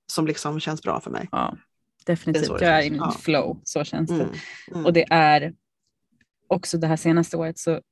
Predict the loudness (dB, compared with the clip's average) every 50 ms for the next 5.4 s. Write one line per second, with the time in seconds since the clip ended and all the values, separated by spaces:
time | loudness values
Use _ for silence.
0 | _ -6 -4 -4 -2 -2 -2 0 0 0 0 0 _ -2 -2 0 0 -2 -2 -2
1 | -6 -6 -6 _ 2 4 4 4 2 -2 -2 -2 -2 -2 0 -2 -2 -2 -6 -14
2 | _ -14 -10 -8 -4 -2 0 0 0 0 0 0 -2 -2 -2 -2 -2 0 2 4
3 | 4 2 2 2 2 2 4 4 2 0 0 0 -2 -2 -2 -2 -2 0 -2 -2
4 | -4 -6 _ -4 -4 -2 -2 -2 -2 -2 -2 -2 -2 -2 -2 -2 -4 -4 -4 -6
5 | -6 -8 -8 -6 -6 -6 -6 -6